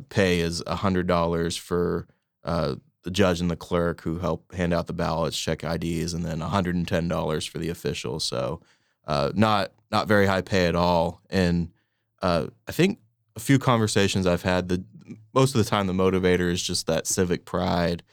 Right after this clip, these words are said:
service, knowing that you're, you're doing something important to help, uh, democracy keep on going forward. So not a thing, <laughs> you know, you're doing for a big paycheck, but it's just kind of a, a service and,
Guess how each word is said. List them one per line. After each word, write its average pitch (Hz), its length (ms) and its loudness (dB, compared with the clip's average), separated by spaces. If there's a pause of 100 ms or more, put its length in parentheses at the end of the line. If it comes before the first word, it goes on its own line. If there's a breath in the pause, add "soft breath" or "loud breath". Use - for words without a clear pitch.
(320)
service, 85 580 2
knowing 85 260 2
that 82 180 0
you're, 87 360 2
you're 92 100 -2
doing 90 240 2
something 87 320 0
important 85 480 -2
to 85 80 -2
help, 85 340 2 (520 soft breath)
uh, 71 260 0 (280)
democracy 90 680 2
keep 87 260 -2
on 85 200 2
going 85 280 0
forward. 85 520 0
So 80 440 0 (280 soft breath)
not 113 180 2
a 98 40 2
thing, 101 340 4 (120)
<laughs> - 100 -6
you 101 100 0
know, 90 120 4
you're 87 160 2
doing 92 280 4
for 87 380 2 (280 soft breath)
a 95 100 0
big 90 220 2
paycheck, 85 580 0
but 82 180 0
it's 82 160 -2
just - 220 -4
kind 87 180 -2
of 82 120 -4
a, 82 260 0 (340 soft breath)
a 98 100 2
service 101 600 4
and, 87 320 4